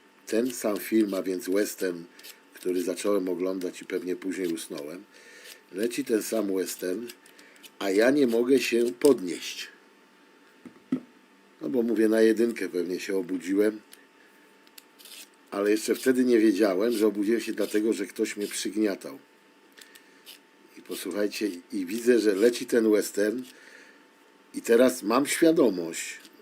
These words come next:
że no idę, wstaję i nie mogę wstać. I teraz patrzę na swoje nogi, słuchajcie, i widzę, że są na miejscu, ale ktoś na mnie siedzi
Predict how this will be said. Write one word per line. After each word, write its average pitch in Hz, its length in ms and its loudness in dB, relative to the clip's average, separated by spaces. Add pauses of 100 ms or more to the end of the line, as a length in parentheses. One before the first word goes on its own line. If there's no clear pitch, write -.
(100)
że 104 300 0 (200)
no 123 200 -4 (100)
idę, 110 380 0
wstaję 78 540 -4 (300)
i 107 40 -6
nie 110 140 2
mogę 127 260 4
wstać. - 520 -6 (640)
I - 40 -20
teraz 123 400 0 (1000)
patrzę 127 340 0
na 107 140 0
swoje 110 340 4
nogi, 90 400 -4
słuchajcie, 87 680 -8 (1600)
i 113 80 -2
widzę, 127 320 4
że 139 140 2
są 107 380 2
na 120 140 -2
miejscu, 98 720 0 (1040)
ale 107 320 2
ktoś - 600 -4
na 117 240 -2
mnie 123 280 2
siedzi 95 560 2